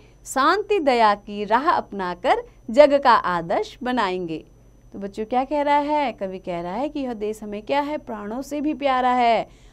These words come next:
और हम इसको क्या करेंगे? सदा सवारेंगे यानी कि सजाएंगे। शांति दया की राह अपनाकर, तो हम कौन सा मार्ग चुनेंगे? शांति का रास्ता चुनेंगे, दया का रास्ता चुनेंगे और जग का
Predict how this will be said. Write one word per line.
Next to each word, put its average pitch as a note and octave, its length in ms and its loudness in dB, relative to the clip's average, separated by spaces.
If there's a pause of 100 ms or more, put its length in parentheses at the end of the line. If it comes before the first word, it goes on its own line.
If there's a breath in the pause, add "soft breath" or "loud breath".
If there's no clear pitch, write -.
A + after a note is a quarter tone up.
(120)
और G3+ 120 -6
हम A3 160 -4
इसको A#3 220 -6
क्या C4 160 0
करेंगे? D4+ 480 -2
सदा A#3+ 340 0 (160)
सवारेंगे B3+ 600 2
यानी C4+ 260 -2
कि B4 160 -4
सजाएंगे। B3+ 920 2 (580 soft breath)
शांति C4+ 640 0
दया G3+ 340 2
की F4 240 -6
राह C#4+ 240 2
अपनाकर, F3+ 500 -4 (300 soft breath)
तो B3 60 -6
हम C#4+ 100 0
कौन G#3 260 0
सा A3+ 160 -6
मार्ग D4+ 300 0
चुनेंगे? D#4 560 0 (320 loud breath)
शांति G3+ 380 -4
का C4 140 2
रास्ता B3+ 360 2
चुनेंगे, B3 680 -2 (300 soft breath)
दया F#3+ 300 0
का B3+ 140 0
रास्ता C4+ 340 2
चुनेंगे A#3 580 -4 (420 soft breath)
और A3+ 140 2
जग G#3 340 0
का C#4 160 4